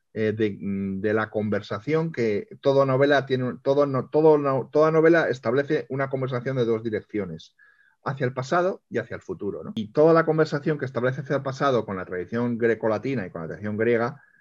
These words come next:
del mar y tal, de-, desde luego conversa con la Odisea estrechamente, La Guardia.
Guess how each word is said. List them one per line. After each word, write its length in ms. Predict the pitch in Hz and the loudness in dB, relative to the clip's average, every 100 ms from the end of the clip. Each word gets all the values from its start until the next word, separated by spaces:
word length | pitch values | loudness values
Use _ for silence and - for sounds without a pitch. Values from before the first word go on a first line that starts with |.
| _ _ | _ _
del 200 | - 85 | -10 -6
mar 260 | 87 131 127 | -2 2 2
y 60 | 120 | 2
tal, 280 | 127 143 - _ _ _ - | 0 -2 -8 _ _ _ -10
de-, 240 | 110 98 | -8 -6
desde 260 | 90 104 101 | -6 -6 0
luego 380 | 113 127 135 - _ _ _ _ | 2 2 2 -4 _ _ _ _
conversa 540 | - 107 117 120 139 | -8 -2 0 0 -2
con 140 | 135 131 | -2 0
la 80 | 120 | 2
Odisea 440 | 107 - 127 127 - | 0 0 0 0 -2
estrechamente, 800 | 95 - 87 - 113 151 101 92 | -10 -12 -16 -8 -2 -2 -2 -4
La 80 | |
Guardia. 460 | 92 127 110 85 | 0 0 0 -6